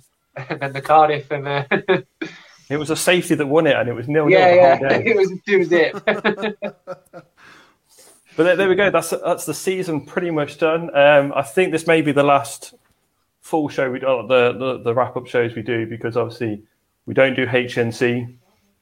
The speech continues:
Speaker 2: Um, if you wanna see that one, obviously it's the way we H N C it. S W C is done. N E C East and West is done.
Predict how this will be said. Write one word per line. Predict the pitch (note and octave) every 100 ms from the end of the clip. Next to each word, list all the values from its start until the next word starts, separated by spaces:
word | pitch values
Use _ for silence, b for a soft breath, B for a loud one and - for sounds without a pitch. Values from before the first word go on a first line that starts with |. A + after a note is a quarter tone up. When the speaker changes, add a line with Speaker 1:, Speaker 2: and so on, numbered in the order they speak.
| _ _
Speaker 2:
Um, | G#2 G2+ G2 G2 F#2+ -
if | A#2+ B2+
you |
wanna | A#2+ A2
see | -
that | A2+ A2
one, | G#2+
obviously | G#2 G#2+ G#2
it's | G#2+
the | - A#2+
way | A#2
we | A2 A2
H | A2 A#2
N | G#2
C | G#2 A2+
it. | A2+ - b b b b b _ -
S | C3+ -
W | B2+ B2+
C | C3 B2
is | A#2+
done. | B2+ C3 C3 B2 A#2 _ _ _ _ _ -
N | A#2+
E | A#2+
C | B2
East | A2 A#2 -
and | G#2+ A2+
West | C3 -
is | B2+ A#2+
done. | B2+ B2 B2 A#2+